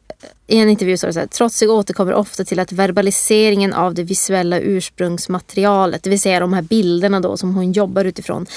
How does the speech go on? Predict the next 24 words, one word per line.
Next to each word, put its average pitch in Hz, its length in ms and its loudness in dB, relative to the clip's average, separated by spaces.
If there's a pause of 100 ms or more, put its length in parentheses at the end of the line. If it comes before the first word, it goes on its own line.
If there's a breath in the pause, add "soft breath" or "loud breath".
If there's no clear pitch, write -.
(200 loud breath)
är 185 240 0 (240 loud breath)
tung, 196 560 2
besvärlig, 208 880 0
mödosam, 196 840 2
förlamande, 208 840 2
känns 202 260 0
som 190 100 0
en 180 140 -2
black 214 280 0 (100)
om 208 140 0
foten, 170 680 -6 (260 loud breath)
innebär 185 600 2
en 202 140 2
kontinuerlig 208 840 2
kamp, - 580 -2
medför 196 500 0
svåra 202 500 2
mellanperioder, 180 1000 0
depressioner, 202 840 -2 (320 loud breath)
hotar 208 380 2
med 175 160 -2
fullkomlig 196 800 0
förstummelse, 190 720 -2
förintel-, 214 580 0